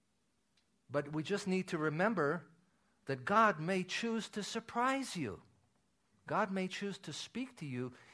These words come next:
in ways that He has never done before. Because He is creative, He is a creator. And yes, He can handle your request for confirmation.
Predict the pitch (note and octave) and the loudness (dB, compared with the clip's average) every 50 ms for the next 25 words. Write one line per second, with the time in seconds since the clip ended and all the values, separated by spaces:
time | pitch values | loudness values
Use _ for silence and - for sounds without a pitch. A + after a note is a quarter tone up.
0 | - - D3+ D3 C#3 C3+ E3+ G3+ A3 A3 G#3+ - - E3 C#3+ F3+ F#3 F3 D#3 F3 | -12 -8 -6 -4 -2 0 0 0 2 0 -2 -2 -6 -6 -4 -2 -2 -2 -2 -2
1 | F#3+ F#3 F3 F3+ D#3+ C#3+ G3 A3+ B3+ A#3+ F#3 C#3 C3 - - - G#2+ F2 D#2 - | -2 -2 -2 -4 -2 -2 -2 0 0 -2 -4 -4 -6 -8 -6 -6 -8 -8 -8 -12
2 | - _ _ - - - - _ _ _ _ _ _ _ _ _ _ _ _ _ | -18 _ _ -20 -20 -20 -20 _ _ _ _ _ _ _ _ _ _ _ _ _
3 | _ _ _ _ _ _ _ _ _ _ _ _ _ _ _ _ _ _ _ _ | _ _ _ _ _ _ _ _ _ _ _ _ _ _ _ _ _ _ _ _
4 | _ _ _ _ _ _ _ _ _ _ - B2+ B2 - E3 D3 C3+ - C#3 D3+ | _ _ _ _ _ _ _ _ _ _ -10 -10 -6 -4 -4 -4 -2 -4 -4 -2
5 | D3 D3 C#3+ C3 - - - - - D#3 C#3+ D3 D#3 E3+ F3 G#3 G#3 G#3 G#3 - | -2 -2 -4 -4 -8 -10 -10 -6 -4 -2 0 0 0 2 2 2 2 2 -2 -8
6 | - - _ _ _ _ _ _ _ _ _ _ _ C3 C3 A#2+ B2 C3 - - | -14 -18 _ _ _ _ _ _ _ _ _ _ _ -8 -6 -6 -6 -6 -8 -6
7 | - D#3 D#3+ F3 G3+ G3+ D3+ A#2+ F2+ E2+ - - _ _ _ _ _ _ _ _ | -4 -2 2 2 2 2 0 -2 -4 -8 -12 -20 _ _ _ _ _ _ _ _
8 | _ _ _ _ _ _ _ _ _ _ _ _ _ _ _ _ _ _ _ _ | _ _ _ _ _ _ _ _ _ _ _ _ _ _ _ _ _ _ _ _
9 | _ _ _ _ _ _ _ _ _ _ _ _ _ _ _ _ _ _ _ _ | _ _ _ _ _ _ _ _ _ _ _ _ _ _ _ _ _ _ _ _
10 | _ _ _ _ _ _ _ _ _ _ _ _ _ _ _ - G#2+ A#2+ A#2+ B2+ | _ _ _ _ _ _ _ _ _ _ _ _ _ _ _ -10 -6 -4 0 0
11 | C3+ D3 - - - C#3 B2+ - - C3+ B2 B2 A#2+ - D3+ D#3 D#3+ C#3 C#3 B2+ | 0 0 -2 -4 -8 -10 -8 -6 -4 -4 -4 -6 -6 -4 -4 -4 -2 -2 -2 -2
12 | B2+ C3 B2 B2 - _ _ _ _ _ - - - B2 B2 B2+ B2 A2+ A#2 A2 | -2 -4 -6 -12 -18 _ _ _ _ _ -20 -18 -12 -6 -6 -4 -4 -4 -6 -6
13 | A2+ - - D3+ D3 C#3+ - - - - C3+ A#2+ - - B2 B2 B2 - - A#2 | -6 -2 0 0 0 0 -2 -6 -10 -10 -10 -8 -8 -6 -6 -6 -8 -8 -10 -8
14 | B2 C#3 D#3 F3+ - - - | -6 -6 -6 -6 -8 -10 -12